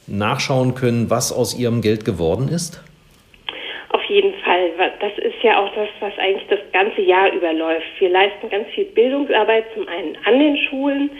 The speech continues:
Speaker 2: dass unser Team, unsere Mitarbeiterinnen und Mitarbeiter im freiwilligen sozialen Jahr wirklich Schulen besuchen und erstmal auch berichten über die Projekte,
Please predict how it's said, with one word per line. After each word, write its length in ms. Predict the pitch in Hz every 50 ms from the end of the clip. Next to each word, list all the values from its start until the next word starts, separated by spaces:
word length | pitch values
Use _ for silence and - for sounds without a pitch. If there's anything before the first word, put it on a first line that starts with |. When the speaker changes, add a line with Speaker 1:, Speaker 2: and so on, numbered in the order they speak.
| - - - - - - - -
Speaker 2:
dass 120 | 196 190 196
unser 320 | - 208 190 190 185 175 175
Team, 420 | - - 247 254 285 262 240 196
unsere 300 | 208 196 196 202 190 196
Mitarbeiterinnen 720 | 202 214 214 - 214 202 202 190 190 202 190 180 180 190
und 100 | 185 180
Mitarbeiter 460 | 196 202 202 214 180 180 185 370 - 190
im 80 | 196
freiwilligen 420 | - - 196 190 185 190 190 190 190
sozialen 560 | 196 190 190 - 220 202 190 190 190 196 185
Jahr 300 | 190 196 202 214 214 196
wirklich 240 | 202 202 - 214 - -
Schulen 320 | - 240 233 247 247 240 208
besuchen 560 | 208 190 - 262 320 339 330 - 285 254 220
und 240 | - 208 214 - -
erstmal 380 | 208 220 220 - 233 214 202
auch 100 | 202 196
berichten 500 | - - 196 214 233 196 - - 220 196 - -
über 220 | 240 269 294 285 285
die 100 | 277 247
Projekte, 640 | - - 247 233 233 233 233 - - 254 254 254